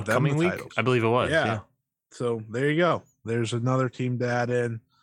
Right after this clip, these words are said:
Speaker 2: Uh, but yeah, they'll figure it out. I just hope the best for Wesley, um, in such a crappy situation, and also Wesley and Fabian Eichner. I'm just saying.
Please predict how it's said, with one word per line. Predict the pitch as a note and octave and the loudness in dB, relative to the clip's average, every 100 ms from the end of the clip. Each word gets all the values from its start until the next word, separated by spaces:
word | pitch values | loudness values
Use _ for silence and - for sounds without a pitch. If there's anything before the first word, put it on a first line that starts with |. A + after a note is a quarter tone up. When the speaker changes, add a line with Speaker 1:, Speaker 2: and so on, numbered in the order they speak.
| _ _ _ - | _ _ _ -4
Speaker 2:
Uh, | C3 C3+ C#3 | 0 2 2
but | F3+ | 2
yeah, | F3 | 4
they'll | G#3+ | 2
figure | A3+ E3 A#2+ G#2+ | 2 -2 -2 -2
it | |
out. | G2 G2 G2+ | 0 0 0
I | A2+ | 0
just | A#2+ A#2+ | -2 -2
hope | A#2+ - | -4 -4
the | - | -6
best | G2 - - | -6 -6 -14
for | - G2 | -8 -4
Wesley, | F#2+ - - F#2 F2+ _ _ _ _ _ - | -4 -4 -6 -6 -8 _ _ _ _ _ -4
um, | G2 F#2 F#2 - - | -2 -2 -4 -12 -14
in | F#2+ | -12
such | - F#2+ - | -8 -8 -6
a | F#2 F2+ F#2+ | -6 -6 -10
crappy | - G#2+ F#2 - | -8 -4 -4 -6
situation, | - G#2 - F#2+ F#2+ F#2 - F#2 G2 | -12 -12 -10 -8 -8 -8 -10 -12 -10
and | G#2 | -6
also | G#2 G2+ G2+ - G2+ G2+ G2+ G2 - _ _ _ _ _ _ _ _ _ | -2 -2 -4 -4 -2 -2 -2 -6 -12 _ _ _ _ _ _ _ _ _
Wesley | G#2 G2+ - G#2 G#2 | -8 -6 -6 -4 -4
and | A2+ A2 A2 _ _ _ - | -2 -4 -8 _ _ _ -10
Fabian | G#2+ A#2 B2 | -6 -2 -2
Eichner. | D3 D3 G#2 F#2+ - _ _ C#3+ | -2 -4 -10 -14 -16 _ _ -20
I'm | C#3+ | -16
just | G#2+ - | -14 -8
saying. | D#3 C#3 | -6 -6